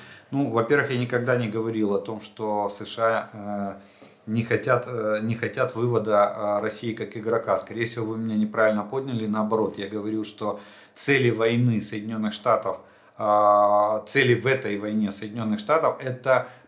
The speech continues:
полный вывод ге-, Российской Федерации из геополитики, превращение России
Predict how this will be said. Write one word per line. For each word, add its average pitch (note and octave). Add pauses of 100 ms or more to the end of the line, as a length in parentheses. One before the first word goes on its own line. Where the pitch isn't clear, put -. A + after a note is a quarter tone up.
(120)
полный A#2+
вывод G2+ (200)
ге-, A2+
Российской A2
Федерации A#2
из A2+
геополитики, A2
превращение B2
России G#3